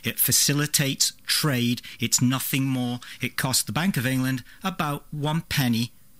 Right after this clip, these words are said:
to produce a twenty pound note. And as we all will know, the Bank of England is a private company, contrary to what people think. And one question I might add, just to conclude towards the end of this, is why would the government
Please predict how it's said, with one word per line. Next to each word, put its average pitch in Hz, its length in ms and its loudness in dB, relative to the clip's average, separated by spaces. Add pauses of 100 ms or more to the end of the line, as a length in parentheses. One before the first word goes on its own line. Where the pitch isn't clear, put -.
(160)
to - 100 -2
produce 123 560 0 (100)
a 156 60 -6
twenty 127 340 0
pound 104 400 0
note. 143 340 0 (380)
And 120 320 0
as 131 180 0
we 135 120 2
all 123 160 -2
will 113 160 -2
know, 117 340 0 (160)
the - 80 -6
Bank 135 240 -2
of 135 80 0
England 131 460 0
is 147 400 0 (420)
a 123 60 -4
private 147 560 -2
company, 110 460 -2 (140)
contrary 143 340 0
to 151 100 -2
what - 240 -6
people 117 260 -2
think. 113 400 0 (400)
And 107 160 4
one 151 140 2
question 170 440 0
I 147 140 -2
might 156 320 -2
add, 131 160 -2
just 131 200 0
to 151 60 0
conclude 139 580 0 (120)
towards 135 340 -2
the 131 120 0
end 156 160 -2
of 120 80 -2
this, 110 180 2
is 107 140 -4 (380)
why 135 320 0
would 185 200 -2
the 165 60 -2
government 117 720 -2